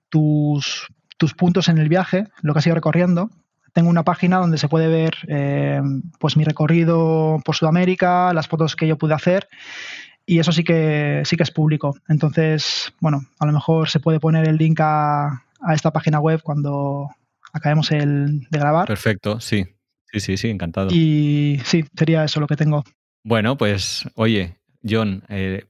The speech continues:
Speaker 2: parece una tontería, te lo dije al principio, digo, la hora ya verás que pasa volando, pero es que ya llevamos ca-, <laughs> justo, eh, cincuenta y ocho minutos, así que me parece un muy buen momento para, para dejarlo por hoy.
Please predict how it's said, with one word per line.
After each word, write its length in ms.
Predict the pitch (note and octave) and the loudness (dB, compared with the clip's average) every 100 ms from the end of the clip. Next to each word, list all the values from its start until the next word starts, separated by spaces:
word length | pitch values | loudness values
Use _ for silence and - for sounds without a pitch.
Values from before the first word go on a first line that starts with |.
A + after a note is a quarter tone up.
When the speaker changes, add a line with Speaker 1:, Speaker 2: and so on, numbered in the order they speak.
| - | -6
Speaker 2:
parece 280 | G2 G#2 | -4 0
una 140 | B2 B2 | 0 0
tontería, 480 | A#2 G#2 G#2+ C3 A#2+ | 0 0 0 0 0
te 80 | |
lo 100 | G2+ | -2
dije 180 | G#2 G#2+ | -2 -2
al 80 | A#2+ | -2
principio, 460 | A#2 G#2+ C3+ C#3 B2 | -2 -2 -2 0 0
digo, 200 | A2 G#2 | 2 2
la 140 | A2 | 2
hora 200 | C#3 D#3+ | 2 0
ya 120 | C#3+ | 0
verás 260 | C3+ D3+ D#3 | 0 0 -2
que 100 | B2 | -2
pasa 260 | C3+ C3+ | -2 0
volando, 420 | C3+ F#3 G2+ G2 F#2 | 2 2 2 -2 -4
pero 180 | - | -4
es 60 | A2+ | -2
que 120 | A3 | 0
ya 140 | C3 D3+ | 0 0
llevamos 440 | C#3 C#3 D#3 D3 | 0 0 0 -2
ca-, 160 | - C#3+ | -2 -2
<laughs> 640 | - E3 C#3+ F#3 F3+ E3+ | 0 -2 -2 -4 -2 -2
justo, 500 | - D3+ C#3 A#2+ G#2 - | 0 -2 0 -2 -4 -2
eh, 180 | B2 A#2 | -4 -2
cincuenta 460 | C3 A#2 B2 A#2 B2 | -2 -2 -2 -2 0
y 60 | |
ocho 200 | C#3+ E3 | 0 0
minutos, 520 | D#3 B2 C3 G#2+ F#2+ - - C#3+ B2 G#2+ | 0 0 0 -2 -4 -8 -16 -14 -14 -4
así 260 | A2 A#2+ | -2 0
que 200 | A2+ B2 | 0 0
me 140 | A#2+ A#2 | 0 0
parece 280 | A2+ G#2+ C3+ | 0 0 -2
un 340 | B2+ B2 A#2+ | 0 0 0
muy 140 | B2 | 2
buen 200 | B2 B2 | 2 2
momento 800 | A#2+ A2+ A#2 A#2 B2 A#2+ A2+ G#2+ G2 | 0 0 0 0 0 0 0 -2 -2
para, 760 | G#2 G2 F#2+ F#2+ F#2 F2 F2 | 0 0 0 -2 -2 -6 -8
para 160 | - F#2+ | -4 -4
dejarlo 520 | F#2 - A2 A#2 C3 | -4 -4 -2 -2 -2
por 180 | B2+ G2 | -4 -2
hoy. 320 | A2 C3+ D#3 | 0 0 -4